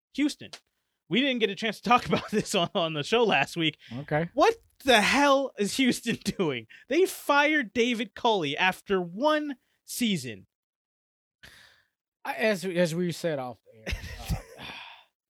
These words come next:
Speaker 2: exactly. The
Speaker 1: What the
Speaker 2: man
Speaker 1: f-
Speaker 2: played well. He coached well above his pay grade. No one expected him to do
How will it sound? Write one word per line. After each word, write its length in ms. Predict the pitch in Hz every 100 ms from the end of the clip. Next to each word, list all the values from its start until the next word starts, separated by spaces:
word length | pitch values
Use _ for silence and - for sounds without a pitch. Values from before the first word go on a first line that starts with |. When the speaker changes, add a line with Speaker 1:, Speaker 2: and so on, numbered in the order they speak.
| _ _ _ _ _ _ _ _ 220
Speaker 2:
exactly. 480 | 190 214 185 98 101 _ _ _ _ _
The 100 | -
Speaker 1:
What 40 | 214
the 60 | 214
Speaker 2:
man 480 | 262 311 294 277 247
Speaker 1:
f- 260 | - -
Speaker 2:
played 280 | 269 254 226 - -
well. 680 | 165 156 220 285 294 277 190
He 220 | 226 240
coached 400 | - 233 208 - -
well 460 | 156 165 226 247
above 300 | 240 202 214
his 120 | 180 -
pay 240 | 190 170
grade. 320 | 135 117 120 _ _ _ - - _ _ _ _ 147
No 240 | 165 254
one 300 | 330 302 277
expected 400 | 254 - 247 208
him 140 | 208 220
to 80 | 185
do 180 | 190